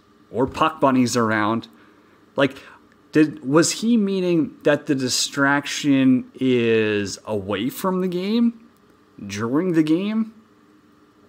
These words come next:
'Cause there's a lot of different sides to this. As we've seen, I mean, real life, it still goes on. Look at Tuukka Rask. He said, "Hey,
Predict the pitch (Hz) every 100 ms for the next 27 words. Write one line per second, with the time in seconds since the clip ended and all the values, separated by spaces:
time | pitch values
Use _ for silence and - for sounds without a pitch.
0 | _ _ _ _ _ - 196 196 180 190
1 | 190 175 175 185 - 151 170 202 - 127
2 | 104 127 143 180 - 233 143 127 123 113
3 | 107 113 123 180 196 143 180 151 - -
4 | - - - - 247 170 151 156 131 147
5 | 127 123 151 - 175 147 147 160 - -
6 | - _ _ _ _ _ _ _ _ -
7 | 139 139 127 117